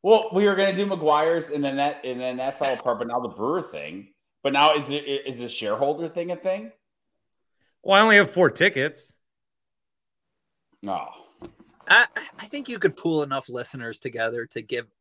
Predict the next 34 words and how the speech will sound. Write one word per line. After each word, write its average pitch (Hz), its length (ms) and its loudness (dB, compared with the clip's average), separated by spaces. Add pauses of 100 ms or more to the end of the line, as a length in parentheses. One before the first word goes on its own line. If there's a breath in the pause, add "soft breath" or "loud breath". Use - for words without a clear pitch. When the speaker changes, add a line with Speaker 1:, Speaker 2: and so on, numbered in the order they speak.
Speaker 3:
to 127 120 -8
pitch - 320 -8
in 117 140 -12
tickets. 110 520 -10
I 117 60 -8
mean, 120 160 -8
I, 120 60 -4
I - 220 -14
feel 156 140 2
like 127 120 0
a 123 40 -6
lot 120 160 2
of 120 80 -8
your 113 140 -4
audience 113 400 -10
i-, 120 180 -6 (140)
are 113 200 -2
owners 110 380 -16
as 107 140 -20
well. 202 320 4
Speaker 2:
No, 165 80 4
the 127 80 -6
tickets 208 400 2
you 180 80 -6
can't 180 360 -4
just 113 240 -6
buy. 139 440 0 (880)
You 156 100 -6
have 170 80 -4
to 160 80 -4
get 143 200 0
'em 160 100 -2
from 139 180 -8
shareholders. 113 880 -8